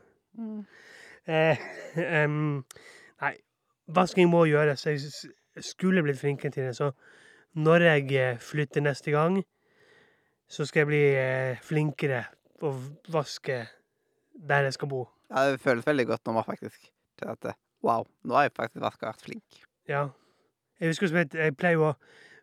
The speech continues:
Speaker 2: hver des-, <laughs> det her kan jo tolkes feil, men hver desember så har jeg jo hatt den tradisjonelle julevasken på ro-, rommene der jeg bor, hvor jeg har tatt opp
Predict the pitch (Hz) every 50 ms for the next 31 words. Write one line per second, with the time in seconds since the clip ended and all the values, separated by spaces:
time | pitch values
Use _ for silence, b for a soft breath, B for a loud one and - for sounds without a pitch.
0 | b - 165 170 180 180 156 180 160 - - 165 160 156 165 - - - - -
1 | _ _ _ _ _ - - _ _ _ - 147 139 151 165 160 151 - 160 160
2 | 165 165 156 143 131 - - 165 147 - 143 123 - 170 160 156 151 147 147 139
3 | 175 185 185 165 151 151 - - 131 135 143 139 135 127 123 117 b b b b
4 | b b b b b b b b b b - - - 147 143 156 165 170 165 160
5 | 151 143 143 143 143 139 139 139 123 143 156 151 143 139 139 127 _ _ _ _
6 | _ _ - 165 151 147 139 - 165 156 151 - - 170 160 160 156 147 139 143
7 | 147 156 160 170 170 156 143 123 - - - 160 135 127 123 127 123 123 127 -
8 | 147 139 147 151 151 147 135 b b b b b b b b 156 151 156 160 160
9 | 156 143 139 131 127 127 131 139 156 151 147 147 151 170 190 190 175 170 170 170
10 | 165 B B B B B B B B B B B B B - 175 175 180 180 160
11 | -